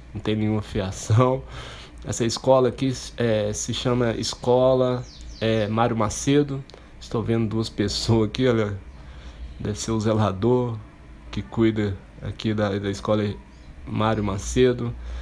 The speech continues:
Olha a escola, a escola aqui em Minas, o padrão da escola aqui é, é dessa forma, né? Dois andares com telha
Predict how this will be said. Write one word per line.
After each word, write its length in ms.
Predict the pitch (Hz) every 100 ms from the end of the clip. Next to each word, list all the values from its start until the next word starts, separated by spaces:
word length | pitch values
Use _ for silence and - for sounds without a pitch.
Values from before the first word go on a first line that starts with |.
| - -
Olha 140 | 123
a 20 | 117
escola, 440 | - 120 110 110
a 20 |
escola 380 | 104 - 123 127
aqui 420 | - 131 127 117
em 80 | 117
Minas, 380 | 110 117 123 117
o 180 | 113 120
padrão 480 | - 117 107 123 131
da 80 |
escola 440 | 120 - 123 120 110
aqui 360 | - 131 147 147
é, 220 | 117 127 - -
é 60 | 117
dessa 300 | 120 - 151
forma, 420 | 151 117 104 101
né? 100 | 107
Dois 240 | 110 113
andares 480 | 113 104 123 135 120
com 140 | - 101
telha 540 | - 135 139 123